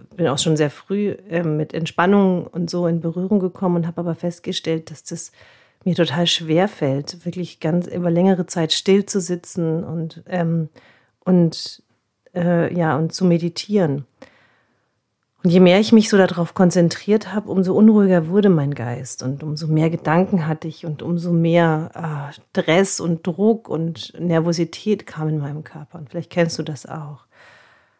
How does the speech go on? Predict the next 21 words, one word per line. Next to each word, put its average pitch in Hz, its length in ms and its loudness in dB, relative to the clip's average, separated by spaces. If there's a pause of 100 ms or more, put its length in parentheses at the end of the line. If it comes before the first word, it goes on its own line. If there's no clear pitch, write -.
(200)
Und 180 200 0
als 180 260 2
ich - 440 -6 (460)
immer 190 240 4
tiefer 220 260 -2
eingestiegen 160 600 -2
bin 160 120 0
in 156 120 -2
die 156 80 -6
Lehren 151 400 -4
von 143 180 -12
Yin 147 220 -8
und 147 160 -10
Yang, 151 260 -4
habe 151 120 -10
ich - 100 -16
einfach 151 220 -12
verstanden, 165 580 -4
dass 143 100 -10
das - 240 -10
Weibliche, 156 640 -6